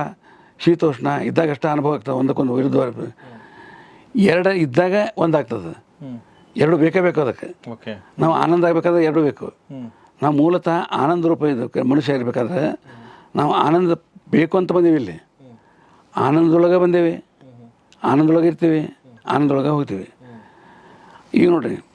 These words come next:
Speaker 1: ಈಗ ಸತಿಪತಿಯರ ಸಂಯೋಗದೊಳಗೆ ಆನಂದ ಪರ-, ಪರಾಕಾಷ್ಠೆಯೊಳಗೆ ನಾವು ಬಂದೀವಿ. ಆನಂದ ಪರಾಕಾಷ್ಠೆಯೊಳಗೆ.
Speaker 2: ಕರೆಕ್ಟ್. ಹ್ಮ್.
Speaker 1: ಆ ಕ್ಷಣ ಎಲ್ಲ ಮರ್ತಿರ್ತಾನೆ ಮನುಷ್ಯ.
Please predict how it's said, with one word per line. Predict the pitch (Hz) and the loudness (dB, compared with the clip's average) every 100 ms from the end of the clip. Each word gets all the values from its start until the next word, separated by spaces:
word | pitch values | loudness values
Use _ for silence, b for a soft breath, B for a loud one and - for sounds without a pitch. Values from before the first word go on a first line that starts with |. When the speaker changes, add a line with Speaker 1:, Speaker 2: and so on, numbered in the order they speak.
| _ - _ _ _ _ _ - | _ -20 _ _ _ _ _ -4
Speaker 1:
ಈಗ | 185 131 | -2 0
ಸತಿಪತಿಯರ | 117 151 160 151 156 | 0 0 2 0 0
ಸಂಯೋಗದೊಳಗೆ | 139 139 151 147 127 156 135 - _ 127 117 _ - - | 0 2 2 2 0 -2 -4 -8 _ -20 -20 _ -20 -6
ಆನಂದ | - 151 156 | 0 0 0
ಪರ-, | 131 139 127 | 0 -2 0
ಪರಾಕಾಷ್ಠೆಯೊಳಗೆ | 131 156 156 143 139 117 123 - - | -2 0 -2 0 0 0 -4 -8 -4
ನಾವು | 143 | 0
ಬಂದೀವಿ. | 143 131 92 - _ 131 123 113 _ _ _ _ _ - - | 0 0 -4 -12 _ -20 -20 -20 _ _ _ _ _ -8 -2
ಆನಂದ | 139 165 147 | 2 2 0
ಪರಾಕಾಷ್ಠೆಯೊಳಗೆ. | - 147 147 131 131 95 78 - | 0 0 -2 0 -2 -2 -6 -10
Speaker 2:
ಕರೆಕ್ಟ್. | 110 - - | -10 -12 -20
ಹ್ಮ್. | - 135 117 98 B B B - | -16 -10 -10 -10 B B B -6
Speaker 1:
ಆ | - 165 | 0 0
ಕ್ಷಣ | 165 - 160 | -2 0 0
ಎಲ್ಲ | 160 139 156 | 2 2 2
ಮರ್ತಿರ್ತಾನೆ | 175 156 147 143 139 | 0 0 -4 -4 -2
ಮನುಷ್ಯ. | 123 110 98 | -2 -4 -8